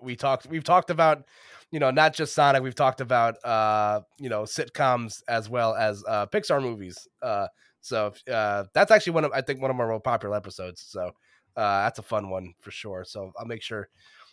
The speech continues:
you know, make sure you guys, uh, you know, go through the library and check everything out. And, uh, listen, if you guys wanna follow me, if you feel inclined to, uh, I'm at Koopa N J across platforms, uh, Twitter, Twitch, Instagram, all that fun stuff.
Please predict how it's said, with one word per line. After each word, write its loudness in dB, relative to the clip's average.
you -8
know, -2
make 2
sure -2
you -2
guys, 6
uh, 4
you -2
know, 0
go 0
through -10
the -4
library 2
and -12
check -6
everything -6
out. -2
And, -4
uh, -6
listen, -2
if -20
you -6
guys 4
wanna 2
follow 4
me, -2
if -14
you -12
feel 0
inclined 2
to, -6
uh, -2
I'm 2
at -2
Koopa -4
N -4
J 0
across 0
platforms, 0
uh, 2
Twitter, -2
Twitch, -4
Instagram, -2
all 2
that 0
fun -2
stuff. -2